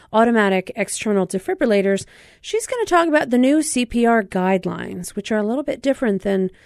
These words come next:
some people may think. No longer will you have to do breathing.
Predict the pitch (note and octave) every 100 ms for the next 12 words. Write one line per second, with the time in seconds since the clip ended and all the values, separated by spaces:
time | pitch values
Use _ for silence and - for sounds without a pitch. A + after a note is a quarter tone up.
0 | _ - A#3 A3 A#3 A3+ A3+ A3 D4+ D#4
1 | F#3+ - _ _ _ G3+ G#3 G3+ G3+ A#3
2 | G#3 G#3 G3+ G3 G#3 - F#3+ G3+ F#3 F3
3 | F3 G#3 C4+ C#4 F3+